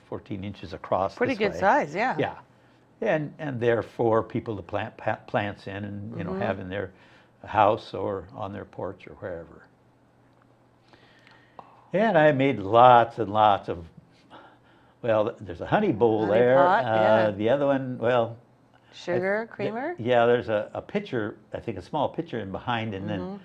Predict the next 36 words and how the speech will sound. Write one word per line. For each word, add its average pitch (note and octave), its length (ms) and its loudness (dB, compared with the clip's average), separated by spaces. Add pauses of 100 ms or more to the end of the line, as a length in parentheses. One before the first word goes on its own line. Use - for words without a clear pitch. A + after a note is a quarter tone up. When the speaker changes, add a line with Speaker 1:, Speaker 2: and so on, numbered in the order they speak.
(300)
Speaker 1:
uh, F#2 320 -6 (540)
probably A2+ 280 -2
a F2 40 -6
sugar A2+ 280 -6
bowl, G#2 440 -2
and F#2+ 120 -12
Speaker 2:
Mm-hmm. G2 160 -8
Speaker 1:
then G2+ 200 -8
a F#2+ 120 -10
honey A3 220 -4
pot. - 320 -14 (380)
Speaker 2:
Those F#3+ 180 -8
are F3+ 80 -6
pretty. F3 380 -10 (200)
Speaker 1:
Yeah, - 100 -20 (260)
I G2 100 -12
made, G2+ 320 -8 (260)
you G#2+ 60 -18
know, E2+ 200 -18 (380)
Speaker 2:
Mm-hmm. F#3+ 320 -10 (200)
Speaker 1:
all A2 160 2
kinds G2 280 -6
of - 100 -18
interesting G2 500 -14 (280)
sorts - 240 -10
of - 60 -20
things. G2+ 220 -16
And G#2+ 40 -12
Speaker 2:
Sure. G#3 220 -8
Speaker 1:
of E3+ 80 -14
course, G2+ 280 -10
they F#2 220 -8 (540)
get - 160 -10
glazed G2+ 500 -2
various G2+ 420 -2
colors, G2+ 440 -2